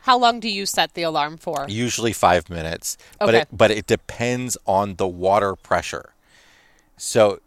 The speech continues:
Speaker 2: the amount of water coming into your tank can change depending on the campground that you're
Speaker 1: Sure.
Speaker 2: at. So I try not to overdo it. And, uh, I can usually, uh, I can tell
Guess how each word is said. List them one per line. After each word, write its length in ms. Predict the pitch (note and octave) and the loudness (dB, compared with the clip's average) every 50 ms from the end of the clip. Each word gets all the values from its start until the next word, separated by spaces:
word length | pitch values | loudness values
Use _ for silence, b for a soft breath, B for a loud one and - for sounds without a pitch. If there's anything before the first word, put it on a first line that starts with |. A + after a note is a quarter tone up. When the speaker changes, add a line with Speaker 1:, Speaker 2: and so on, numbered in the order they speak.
| _ _ | _ _
Speaker 2:
the 240 | - E2+ E2 G2 G2+ | -20 -10 -6 -6 -4
amount 360 | F#2+ F#2 F#2+ G2+ G#2 A#2+ - | -4 0 2 4 4 4 2
of 140 | - G2+ E2+ | 0 -6 -4
water 360 | F2 G2+ A#2 B2+ C3+ B2+ A#2 | 0 4 4 6 6 4 2
coming 340 | G2+ - - A#2 G#2+ G2+ F#2+ | -2 -4 -10 -8 -8 -6 -6
into 240 | G2+ B2+ D3 - - | -8 -8 -10 -10 -10
your 80 | G#2+ F#2+ | -10 -10
tank 320 | - - D3+ D3+ C3 _ | -4 -4 -4 -4 -4 _
can 160 | - - F2+ | -12 -12 -10
change 520 | - - - F3+ F#3+ F#3+ D#3 A2 G#2 - - | -10 -8 -6 -6 -6 -6 -10 -12 -12 -10 -10
depending 360 | - F2+ - F#2 F2 F2 E2 | -10 -6 -6 -8 -6 -6 -10
on 100 | D#2+ D#2+ | -12 -14
the 60 | D#2 | -16
campground 460 | _ - C3+ C3+ - - - - - | _ -8 -8 -8 -6 -4 -4 -4 -4
that 80 | D#2+ - | -2 -4
you're 100 | G3+ F3+ | -2 -2
Speaker 1:
Sure. 80 | D#3+ | -2
Speaker 2:
at. 160 | D3+ - - - B B B B B | -4 -6 -10 -16 B B B B B
So 160 | B - - | B -6 -4
I 60 | F2+ F2 | -4 -4
try 240 | - - A2+ A2 | 2 2 2 2
not 180 | G#2+ G2 F2+ F2+ | 4 2 -2 -2
to 100 | - F#2+ | -2 -4
overdo 480 | D#2 E2+ E2 D#2 D#2 E2 C#2 - D#2 D2 | -4 -4 -6 -6 -8 -12 -10 -8 -8 -6
it. 160 | D2 D#2+ - _ | -6 -8 -10 _
And, 340 | F#2+ F2 D#2+ D#2+ D#2+ D#2+ - b b b b b - | -10 -8 -6 -6 -8 -10 -14 b b b b b -8
uh, 120 | - - - _ | -6 -6 -6 _
I 160 | G2 G#2+ A#2+ | 2 2 2
can 180 | - - A#2 G#2 | 2 -4 -8 -6
usually, 600 | G2+ G#2 G2 F2 F2+ F2 E2 D#2+ D#2+ D#2 D#2+ - _ - | -6 -6 -6 -6 -4 -4 -4 -4 -4 -6 -10 -12 _ -12
uh, 260 | - F2 D#2+ D2+ C#2+ - _ _ - _ _ - | -10 -8 -8 -8 -8 -12 _ _ -20 _ _ 0
I 120 | G#2+ A2+ | 0 0
can 200 | - - - D2+ | 0 -2 -8 -6
tell 480 | _ - - G#2+ F#2 D#2 D2 D2 D2 | _ -4 0 2 4 4 2 0 -4